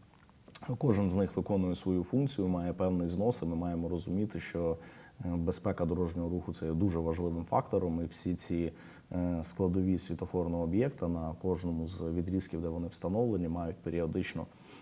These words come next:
оновлюватись, власне, що ми і робимо. Також встановлюються додаткові контролери, що дають змогу,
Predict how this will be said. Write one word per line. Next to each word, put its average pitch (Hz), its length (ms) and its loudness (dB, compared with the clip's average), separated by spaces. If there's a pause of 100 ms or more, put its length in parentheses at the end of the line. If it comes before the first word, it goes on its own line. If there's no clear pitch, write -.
(120)
оновлюватись, 117 720 4
власне, 82 280 -2
що - 180 -4
ми 87 160 0
і 85 40 4
робимо. 110 360 4
Також 87 260 -4
встановлюються 87 680 0
додаткові 85 540 0
контролери, 113 640 2
що - 140 -6
дають 87 300 2
змогу, 87 400 0